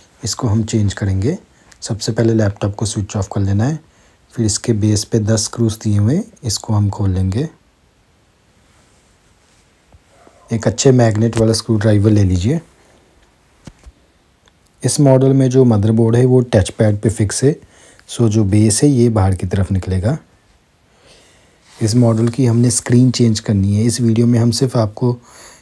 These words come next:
ये दिखाएंगे कि स्क्रीन को कैसे खोलते हैं। जो पार्ट टू में हम आपको दिखाएंगे कि स्क्रीन को कैसे फिक्स करते हैं। ये आप देख सकते हैं इसके जो ये चार स्क्रूज हम खोल रहे हैं,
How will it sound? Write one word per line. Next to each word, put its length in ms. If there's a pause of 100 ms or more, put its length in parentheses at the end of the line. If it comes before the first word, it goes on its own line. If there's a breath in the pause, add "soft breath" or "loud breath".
(140)
ये 100
दिखाएंगे 440
कि 140
स्क्रीन 380
को 140
कैसे 340
खोलते 440
हैं। 240 (1000 soft breath)
जो 100
पार्ट 400
टू 120
में 120
हम 160
आपको 260
दिखाएंगे 400
कि 140
स्क्रीन 300
को 100
कैसे 320
फिक्स 280
करते 320
हैं। 140 (1160 soft breath)
ये 160
आप 140
देख 200
सकते 340
हैं 80
इसके 300
जो 520 (640 soft breath)
ये 180
चार 340
स्क्रूज 380
हम 120
खोल 260
रहे 160
हैं, 80